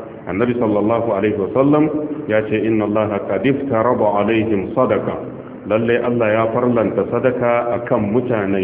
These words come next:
Yaman fi amwalihim game da dukiyansu. "Tu'khadh min aghniyaihim", za a karbi wannan sadaka daga mawadatansu, "fa turaddu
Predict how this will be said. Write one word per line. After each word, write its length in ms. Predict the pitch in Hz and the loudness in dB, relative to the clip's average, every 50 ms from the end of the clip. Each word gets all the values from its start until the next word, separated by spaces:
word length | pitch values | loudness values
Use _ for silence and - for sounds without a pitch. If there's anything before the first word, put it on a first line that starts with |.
| 95 95 | 0 2
Yaman 300 | 110 147 127 120 107 85 - - - - - - - - - - - - | 2 4 4 4 4 2 0 -2 -6 -8 -8 -8 -8 -10 -10 -10 -6 -2
fi 140 | 120 127 - | 0 2 2
amwalihim 600 | 110 98 98 107 120 123 123 117 104 110 113 107 | 2 2 2 2 4 4 2 2 0 0 0 0
game 160 | 107 101 113 110 | 0 0 0 0
da 120 | 104 95 | 0 0
dukiyansu. 580 | 87 107 104 101 - 101 92 87 85 - - - - - - - - - - - - - - - - - - - - - - - - - - - - - - - - | 0 -2 -2 -2 -2 -2 -2 -2 -4 -6 -8 -10 -12 -12 -14 -16 -18 -18 -18 -18 -18 -18 -18 -18 -18 -20 -20 -20 -20 -20 -20 -20 -20 -20 -20 -20 -20 -20 -14 -4 0
"Tu'khadh 540 | 139 143 - 131 - - 127 131 120 - - | 2 4 4 4 4 4 4 2 2 2 2
min 320 | 113 117 113 113 120 113 | 2 4 4 4 2 2
aghniyaihim", 760 | 135 139 135 143 131 127 120 113 110 110 107 113 110 90 - | 2 2 4 4 4 4 6 4 4 2 2 0 -2 -2 0
za 220 | - 117 131 110 | 2 2 2 2
a 20 | 120 - | 0 -2
karbi 160 | 107 104 - | -2 -2 0
wannan 300 | 123 123 113 110 113 110 - | 2 2 2 2 2 0 0
sadaka 380 | 117 117 127 120 120 117 110 95 | 0 0 0 0 2 0 0 0
daga 160 | 98 95 104 | 0 0 0
mawadatansu, 720 | 107 123 123 117 120 104 98 - - 135 143 143 139 - 160 - - - - - - - - - - - - - | 2 2 4 4 4 4 4 4 4 4 4 4 4 2 2 2 0 -2 -4 -4 -6 -8 -10 -12 -14 -14 -8 -4
"fa 120 | 107 101 101 - | -4 -2 -2 0
turaddu 840 | 107 104 113 135 160 165 - 170 - - 147 143 151 147 - | 0 2 4 4 4 2 2 0 2 4 4 4 4 2 0